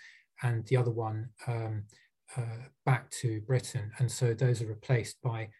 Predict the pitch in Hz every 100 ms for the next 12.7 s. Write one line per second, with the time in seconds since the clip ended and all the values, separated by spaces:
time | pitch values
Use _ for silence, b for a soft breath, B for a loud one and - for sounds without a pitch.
0 | b _ 127 135 123 - - 120 98 98
1 | _ _ - 117 110 107 104 104 - b
2 | _ _ - 120 - 120 104 104 - 120
3 | 104 - 131 113 104 127 127 - 131 -
4 | 127 107 - - 147 117 95 - B B
5 | - - 131 120 110 104 - - 117 117
6 | 110 104 - - 139 113 110 - 127 131
7 | 110 - 123 110 - 113 110 104 - 120
8 | 113 113 107 98 - B B _ 135 131
9 | - 165 156 - 131 120 123 139 131 127
10 | - _ 135 147 147 - 127 107 104 -
11 | - 113 - - - 113 110 104 b b
12 | _ - 131 120 117 117 113